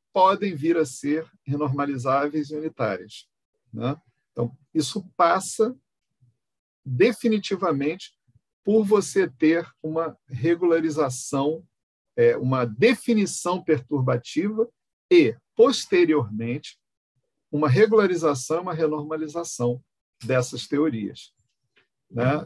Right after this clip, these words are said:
Então, n-, nós estamos no estágio da definição perturbativa,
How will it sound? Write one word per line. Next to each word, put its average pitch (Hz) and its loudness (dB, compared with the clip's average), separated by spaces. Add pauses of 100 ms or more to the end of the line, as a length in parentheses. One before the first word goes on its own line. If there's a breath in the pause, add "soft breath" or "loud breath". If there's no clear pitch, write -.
Então, 156 4
n-, 165 -8
nós 170 0
estamos 254 2
no 220 2
estágio 185 -2
da 147 4
definição 202 0
perturbativa, 185 -2